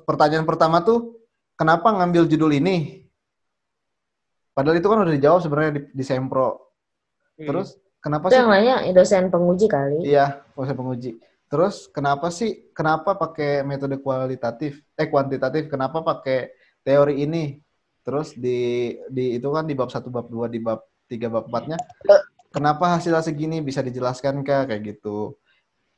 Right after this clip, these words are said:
Speaker 1: Ya, gitu-gitu doang sih sebenarnya, tetap aja mengacu pada hasil yang telah kalian buat. Pokoknya yang, yang paling penting itu sih menurut gua, alasan kenapa mengambil judul itu. Karena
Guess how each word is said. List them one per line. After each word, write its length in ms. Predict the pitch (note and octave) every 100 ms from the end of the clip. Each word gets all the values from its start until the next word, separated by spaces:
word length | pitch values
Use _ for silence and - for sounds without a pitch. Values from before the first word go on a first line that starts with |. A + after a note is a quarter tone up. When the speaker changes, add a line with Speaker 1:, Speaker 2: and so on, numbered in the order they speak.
| _ _ _
Speaker 1:
Ya, 160 | B2+ C3+ B2+
gitu-gitu 320 | C#3 D3+ E3+
doang 240 | G3 B3
sih 160 | A#3 A#3+
sebenarnya, 320 | G3 - -
tetap 240 | G#3 E3
aja 160 | D#3+ E3
mengacu 320 | D#3+ D3+ D3
pada 160 | D3+ D3
hasil 320 | D3+ D3 D#3
yang 180 | D3 D3 D3 _
telah 160 | C#3 C#3
kalian 240 | C3+ C3
buat. 400 | D3 D3+ D3+ -
Pokoknya 280 | C#3 D3+ G#3
yang, 120 | A3+ F#3+ D#3+
yang 120 | D#3+
paling 320 | D#3+ D#3 D#3+
penting 400 | D#3 D3 D3 D#3
itu 160 | D3+ G3+
sih 160 | G#3+ G#3+
menurut 320 | E3+ D#3 C3+
gua, 240 | E3 G#3+ - - - _ -
alasan 480 | C3+ C#3+ C#3+ F3+ G3
kenapa 320 | F3 C#3 C#3
mengambil 400 | F3+ D#3+ C#3 C#3
judul 320 | C3+ C3+ B2+
itu. 240 | C3+ - D3
Karena 320 | C#3 C#3